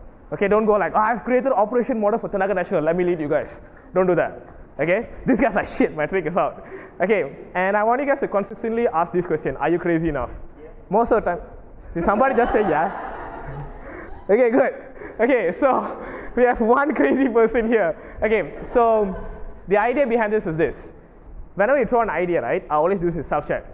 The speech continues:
Speaker 1: If it's not crazy enough, meaning that people are like, "Ah, that one's not bad,"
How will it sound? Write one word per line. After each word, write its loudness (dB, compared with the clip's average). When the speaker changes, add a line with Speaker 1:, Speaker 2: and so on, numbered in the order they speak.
Speaker 1:
If 0
it's 0
not 0
crazy 2
enough, 0
meaning 0
that 2
people 0
are 2
like, -2
"Ah, -2
that 2
one's 2
not 2
bad," 0